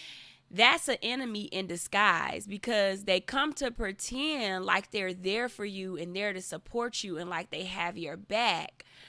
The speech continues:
But really, they secretly are taking some type of enjoyment or satisfaction in the fact that you are down.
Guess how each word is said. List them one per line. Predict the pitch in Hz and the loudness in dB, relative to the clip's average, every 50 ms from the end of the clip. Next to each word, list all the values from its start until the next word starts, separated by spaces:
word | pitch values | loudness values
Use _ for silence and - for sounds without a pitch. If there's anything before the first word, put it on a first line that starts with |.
| - - - - _ - | -20 -20 -20 -20 _ -10
But | 202 185 226 226 208 202 | 0 6 8 8 8 8
really, | 196 196 196 202 226 240 277 320 339 320 285 240 220 202 196 190 190 185 185 214 - - | 4 -2 -4 -2 0 4 6 6 6 4 4 0 0 -2 -2 -4 -6 -6 -8 -10 -6 2
they | - 208 208 208 | 4 4 4 4
secretly | 202 - - - 262 294 320 - - 254 226 208 208 202 202 196 190 190 185 185 226 - _ _ _ _ _ _ _ _ _ | 0 -4 -4 0 2 2 2 2 0 0 0 0 0 -2 -4 -4 -4 -6 -6 -8 -10 -12 _ _ _ _ _ _ _ _ _
are | 208 208 208 202 190 180 180 180 196 - _ _ | 6 8 10 10 10 8 6 4 0 -6 _ _
taking | - - 269 262 254 - 254 220 214 | 4 6 6 4 2 0 -4 -4 -2
some | - - 233 220 214 | -2 -2 -2 -2 -2
type | - - 226 214 220 - | -2 2 4 4 4 4
of | 196 160 - | -2 -4 -2
enjoyment | - 175 180 180 180 196 208 247 285 285 233 202 185 180 - | -4 -6 -6 -2 0 2 4 6 4 4 2 0 -2 -4 -4
or | - 190 185 | -4 -6 -6
satisfaction | - - 208 185 170 170 175 - - - 214 226 269 294 - - - - 175 160 160 170 185 _ - - - - - _ _ _ - | -2 2 2 2 2 0 -2 -8 -2 2 4 4 4 4 2 -2 -4 -2 -4 -4 -6 -8 -10 _ -20 -20 -20 -20 -20 _ _ _ 0
in | 220 220 214 208 202 190 190 190 | 2 4 4 4 2 0 -2 -4
the | 185 185 | -6 -6
fact | - - 226 208 190 - - - | 0 4 6 6 6 4 0 0
that | 214 190 185 180 165 175 190 | 2 2 2 2 0 -4 -8
you | 185 196 220 240 247 - - | -4 -2 -2 -2 -2 0 4
are | - 190 175 175 | 4 4 4 2
down. | 196 196 196 196 262 294 - 104 98 110 - - | 0 2 4 4 6 4 2 0 -2 -8 -12 -14